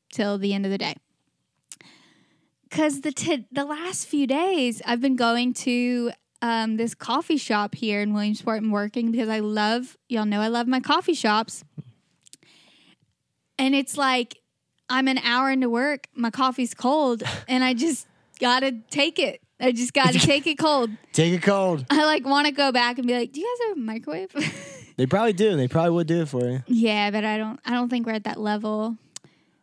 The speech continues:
Speaker 1: I
Speaker 2: You're
Speaker 1: just
Speaker 2: not that, you're not that close yet.
Speaker 1: No, I go in, I get my little corner table next to the outlet. It's a two-seater. I'm not taking up space, and I just
Speaker 2: Respect.
Speaker 1: I go,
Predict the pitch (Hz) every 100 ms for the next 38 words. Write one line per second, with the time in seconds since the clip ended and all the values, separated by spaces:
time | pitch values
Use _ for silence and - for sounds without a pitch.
0 | _ 143 139 139 135 131 117 131 131 131
1 | 127 113 - 127 120 127 123 - 254 294
2 | 285 294 277 269 277 285 269 269 269 269
3 | 277 - _ _ _ _ - 240 233 226
4 | 240 254 247 254 240 247 247 - 262 254
5 | 254 262 233 220 247 247 254 247 233 226
6 | - 233 226 226 226 233 240 233 - -
7 | _ _ _ _ _ _ - - 220 254
8 | 247 - 247 240 240 233 220 254 262 247
9 | 247 226 - 226 226 254 - 233 226 220
10 | 220 - - - - 135 - 139 120 -
11 | - _ - 247 247 247 247 262